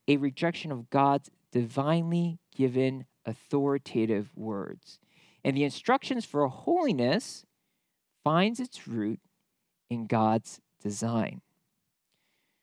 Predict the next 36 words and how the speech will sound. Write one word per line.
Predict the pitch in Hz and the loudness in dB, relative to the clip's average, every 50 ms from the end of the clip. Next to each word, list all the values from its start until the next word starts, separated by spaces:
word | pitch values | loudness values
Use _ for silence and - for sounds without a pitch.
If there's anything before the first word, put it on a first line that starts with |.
| _ _ _ _ _ _ _ _ _ _ _ _ _ _ _ _ _ _ _ _ _ _ _ _ _ _ _ _ - | _ _ _ _ _ _ _ _ _ _ _ _ _ _ _ _ _ _ _ _ _ _ _ _ _ _ _ _ 0
And | 147 147 | 2 2
the | 156 151 | 0 2
reason | 208 277 302 - 277 214 | 2 0 2 2 2 4
why | 175 165 160 | 6 6 6
Paul | 160 - - - - - 190 196 202 202 185 151 127 123 - - _ _ | 6 2 -10 -18 0 4 6 6 6 6 6 6 6 6 4 2 _ _
emphasizes | 170 214 330 - 202 165 - 139 120 117 113 107 104 101 101 92 | 0 0 2 -2 -2 0 4 4 6 6 4 2 -4 -6 -6 -6
this | 95 101 95 104 110 - - - - _ _ | -4 -2 -2 -2 -4 -6 -12 -14 -16 _ _
is | - 151 147 - | 0 0 0 2
because | 165 170 170 165 | 2 4 4 4
the | - 165 | 4 0
Thessalonians | 165 - 247 - - - 247 220 214 208 185 156 - | 0 2 0 0 0 0 -2 -2 0 0 0 -2 0
may | 165 160 156 | 0 2 2
have | 147 139 | 2 2
found | - - 151 147 147 143 135 127 | 2 2 2 4 4 2 0 -2
the | 127 | -2
gospel | 110 143 165 196 240 - - - 143 | 4 4 4 4 4 0 -2 -2 -2
message | 120 113 110 107 - 110 110 110 - - | 2 2 0 0 0 -4 -6 -6 -4 -6
to | 107 | -4
have | 107 - 110 107 104 92 | 0 2 2 2 2 -2
divine | - 104 98 113 107 107 104 92 | -8 -6 -4 -2 -2 -2 -4 -6
authority, | 98 - - 107 101 90 98 98 98 151 185 - _ _ _ _ _ _ _ _ _ _ _ _ _ _ - | -8 -8 -8 -8 -6 -4 -4 -4 -6 -6 -8 -12 _ _ _ _ _ _ _ _ _ _ _ _ _ _ 2
but | 151 139 | 2 4
then | - 175 190 196 | 4 2 4 6
they | 190 175 139 - _ | 4 4 4 2 _
doubted | - 170 185 247 269 262 254 220 | -2 2 2 2 2 2 0 -2
the | 190 170 165 | 2 2 2
authority | 151 - - 170 175 180 175 175 | 2 2 0 0 2 4 4 4
by | 165 139 127 | 4 4 2
which | 127 131 113 - - | 2 0 -4 -6 -14
Paul | - - - 151 156 151 | -18 -4 0 0 0 2
was | 135 123 113 - | 0 -2 -4 -8
teaching | - - 135 - - 143 123 117 104 | -6 -6 -6 -6 -4 -8 -6 -4 -2
them | 101 98 92 120 107 | -2 -2 -2 -4 -8
about | - - 120 131 127 - | -12 -2 0 0 0 0
sexual | - - 120 110 - - - 117 117 - | -2 -8 -8 -8 -8 -10 -8 -8 -8 0
ethics. | - 170 196 - - - - - - - - | 0 0 0 0 -4 -12 -12 -12 -18 -20 -20